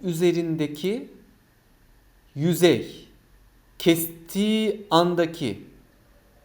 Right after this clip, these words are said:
çizgileri, hatları biz gördüğümüz zaman işimiz çok rahat arkadaşlar. Bu, hemen çiziyorum üzerinden tekrar. Örneğin kestiğimizi mavi şu kalınla kesiyormuş gibi yapalım.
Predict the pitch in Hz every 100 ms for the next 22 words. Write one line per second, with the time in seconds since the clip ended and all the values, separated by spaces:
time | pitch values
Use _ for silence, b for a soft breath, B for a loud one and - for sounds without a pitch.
0 | _ _ - - 175 165 170 165 123 104
1 | - - 175 - 240 220 214 196 165 196
2 | 208 240 226 180 202 240 226 185 214 220
3 | - 175 - 110 - 101 - 92 87 -
4 | - - - b b b b b b -
5 | _ - - - - 240 277 311 294 -
6 | - - - - - - - - - -
7 | 233 208 190 196 202 190 185 160 135 135
8 | 123 123 110 - 107 - 139 196 - -
9 | 151 143 147 170 160 160 147 135 127 151
10 | 139 135 120 135 160 - 147 127 110 101
11 | - 90 - 95 95 - 87 90 - 90
12 | 131